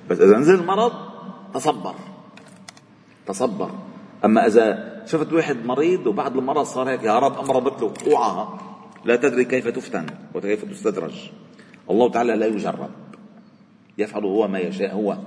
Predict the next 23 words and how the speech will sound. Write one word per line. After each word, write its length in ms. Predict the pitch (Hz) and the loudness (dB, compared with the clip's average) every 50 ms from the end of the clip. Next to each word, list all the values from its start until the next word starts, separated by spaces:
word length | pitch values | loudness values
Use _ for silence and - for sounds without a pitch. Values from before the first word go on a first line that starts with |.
| - - - - - | -14 -16 -18 -8 -2
لا 100 | 76 101 | -2 0
ما 120 | - - | 0 0
تشاء 420 | - - - 208 214 196 - - - | -2 -2 -4 -4 -4 -4 -4 -4 -6
أنت. 240 | 87 82 - - - - - - - - - - - - 127 | -8 -8 -10 -14 -16 -18 -20 -20 -20 -20 -20 -20 -8 -6 -6
أنت 120 | 127 127 | 0 2
عليك 260 | 131 135 139 143 - | 4 4 4 2 -2
أن 140 | 127 127 - | -4 -4 -2
ترضى 340 | - 143 139 127 131 135 127 | -2 -2 0 0 0 0 0
بما 120 | 120 117 | 0 -2
قضاه 300 | 117 - 110 98 110 101 | -2 -2 -2 0 0 0
الله 220 | 92 92 90 85 80 | 0 -2 -2 -4 -4
عليك. 220 | 69 64 60 60 - - - - - - - - - - - - - - - - | -6 -6 -8 -10 -12 -14 -18 -20 -20 -20 -20 -20 -20 -20 -20 -20 -20 -20 -4 -2
فالمهم 360 | 123 131 156 175 180 180 - | 0 0 2 2 0 0 0
قال: 260 | - 185 196 202 196 - - - - - - - - - - - - - - - - - - - - - - - - - _ - - - - - - - | -4 -4 -4 -4 -4 -6 -12 -16 -16 -16 -18 -20 -20 -20 -20 -20 -20 -20 -20 -20 -20 -20 -20 -20 -20 -20 -20 -20 -20 -20 _ -20 -20 -20 -20 -20 -20 -8
"فاعلم 300 | - - 92 107 117 117 | -4 -2 0 0 0 0
وفقك 440 | 110 104 - - 113 117 117 107 - | -2 -4 -6 -8 -6 -6 -6 -4 -2
الله 440 | 107 107 110 120 113 110 120 117 - - - - - - - - | -4 -2 0 -2 -2 -2 -4 -8 -10 -14 -18 -18 -20 -20 -8 -4
أن 160 | 185 190 202 | 0 2 2
أفعال 360 | 208 196 190 190 202 226 220 | 2 0 0 -2 -4 -2 -2
الله 340 | 107 107 110 113 110 104 101 | -2 -2 -2 -2 -2 -2 -2
تعالى 460 | 98 107 98 113 113 113 107 104 110 - - | -2 -2 -2 0 0 0 -2 -2 -6 -6 0
كلها 720 | 123 147 160 156 147 143 139 139 139 151 160 156 143 143 | 0 0 2 0 -2 -4 -4 -4 -2 -2 -2 -2 -2 -2
عدل، 600 | 147 139 - 127 110 87 92 104 123 143 147 123 | -2 -2 -2 -2 -4 -4 0 4 6 6 6 4